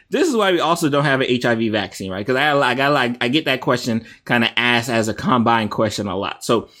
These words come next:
you know, first and foremost, again, um, yours truly, Doctor Barry. Again, I appreciate you guys, uh, for checking me out. And make sure, again,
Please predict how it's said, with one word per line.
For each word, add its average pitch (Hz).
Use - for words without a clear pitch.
you 117
know, 110
first 165
and 147
foremost, 139
again, 123
um, 110
yours 117
truly, 117
Doctor 110
Barry. 107
Again, 107
I -
appreciate 131
you 110
guys, 107
uh, 101
for 101
checking 110
me 107
out. 104
And 113
make 151
sure, 165
again, 143